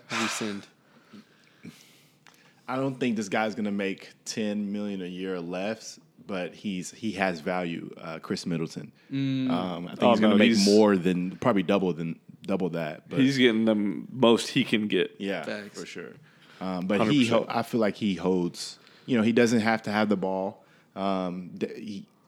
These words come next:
Speaker 2: I don't know if he's going to want to go from Milwaukee. I think hi-, his best option,
Speaker 3: Is to
Speaker 2: uh,
Speaker 3: stay.
Speaker 2: is to stay.
Speaker 3: Yeah.
Speaker 2: So, p-, from playing with Giannis,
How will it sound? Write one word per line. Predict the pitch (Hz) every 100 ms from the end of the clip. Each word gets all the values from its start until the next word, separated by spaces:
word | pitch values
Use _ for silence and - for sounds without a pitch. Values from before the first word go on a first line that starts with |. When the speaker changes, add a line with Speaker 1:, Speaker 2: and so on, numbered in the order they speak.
| _ _ _ -
Speaker 2:
I | 127
don't | 127
know | 117 113
if | 110
he's | 117 101
going | 101 107 107 104
to | - 101
want | 98 101 -
to | - 95
go | 85 92 92 90 90 - _ _
from | _ 101 90 87 - _ _ _ _ _ _ _ _
Milwaukee. | 101 104 98 95 107 107 - 90 87 85 82 _ _ - 98
I | 101
think | 107 110 101
hi-, | -
his | 107 87
best | 98 98
option, | 87 87 - 87 85 85 _ _ _ _ -
Speaker 3:
Is | 98
to | 87
Speaker 2:
uh, |
Speaker 3:
stay. | 82 107 87 - - - - -
Speaker 2:
is | 98 -
to | 98
stay. | - 101 82 78 _ -
Speaker 3:
Yeah. | 95 - -
Speaker 2:
So, | -
p-, | -
from | - 98
playing | - 117 110
with | 104
Giannis, | 95 101 95 87 -